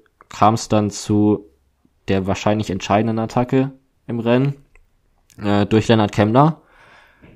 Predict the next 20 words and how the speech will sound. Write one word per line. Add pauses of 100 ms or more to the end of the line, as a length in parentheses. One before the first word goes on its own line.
(140)
der
sich
bei
fünfundvierzig
Sekunden
Rückstand
waren's
dann
noch
ungefähr
auf
Dombrowski (840)
lösen
konnte.
Da
hat
keiner
so
richtig
reagiert.